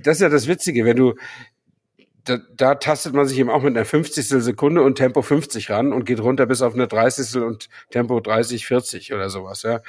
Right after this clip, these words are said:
Und dann kannst du also alles, was du so siehst in Automotorsport, also wenn die wirklich aus, aus Augenhöhe, also tief aus dem Kofferraum raus, kommt dann irgend so ein Porsche ganz dicht und der,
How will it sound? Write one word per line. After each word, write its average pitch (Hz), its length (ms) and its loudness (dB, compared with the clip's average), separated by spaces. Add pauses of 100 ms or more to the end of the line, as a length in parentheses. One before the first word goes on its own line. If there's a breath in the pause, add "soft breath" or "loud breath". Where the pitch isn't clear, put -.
(360 loud breath)
Und 117 160 -4
dann 117 200 0
kannst 127 260 0
du 139 60 4
also 120 260 2 (300 loud breath)
alles, 175 320 0
was 151 160 2
du 147 80 0
so 131 140 0
siehst 147 340 0
in 117 100 -2
Automotorsport, 127 800 2
also 113 320 0 (180)
wenn 120 120 -4
die 120 100 -2
wirklich 139 320 -2
aus, 117 220 -2 (300 loud breath)
aus 123 200 2
Augenhöhe, 139 680 6
also 113 160 -2
tief 165 400 -6
aus 131 140 0
dem 131 100 -4
Kofferraum 123 480 2
raus, 117 380 2 (280 loud breath)
kommt 131 240 -2
dann 113 140 4
irgend 120 160 0
so 120 60 2
ein 117 100 -4
Porsche 131 340 2
ganz 120 300 -2
dicht - 280 -2
und 113 140 -6
der, 117 240 2